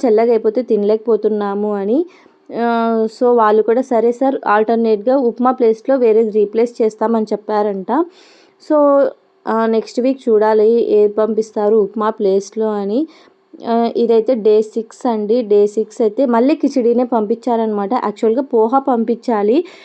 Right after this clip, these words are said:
పోహా మర్చిపోయి కిచిడీ పంపించారనమాట. ఎంత,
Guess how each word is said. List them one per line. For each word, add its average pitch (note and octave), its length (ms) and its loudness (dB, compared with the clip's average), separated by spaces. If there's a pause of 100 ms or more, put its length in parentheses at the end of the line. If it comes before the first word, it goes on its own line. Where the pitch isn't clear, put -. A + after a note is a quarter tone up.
(280)
పోహా B3+ 240 2
మర్చిపోయి B3 680 0
కిచిడీ B3 320 -2
పంపించారనమాట. A3 920 -2 (340)
ఎంత, C4 340 2